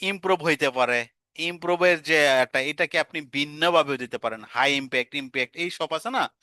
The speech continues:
এই জিনিসগুলো আপনাকে বুঝতে হবে। এইখানে এক্সাম্পল হিসাবে যদি আপনাদেরকে বলি,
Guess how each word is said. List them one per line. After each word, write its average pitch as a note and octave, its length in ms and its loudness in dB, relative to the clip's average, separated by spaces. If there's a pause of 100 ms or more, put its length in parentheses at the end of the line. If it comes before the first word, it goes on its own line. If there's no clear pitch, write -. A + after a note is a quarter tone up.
(2500)
এই A#3+ 160 2
জিনিসগুলো C4 500 2
আপনাকে F#3 340 0
বুঝতে C3 360 -12
হবে। F2+ 280 -18 (1700)
এইখানে A#3+ 320 2
এক্সাম্পল G3 480 0
হিসাবে C#3 280 -4
যদি A#2 160 -8
আপনাদেরকে G2+ 420 -12
বলি, C#3 220 -10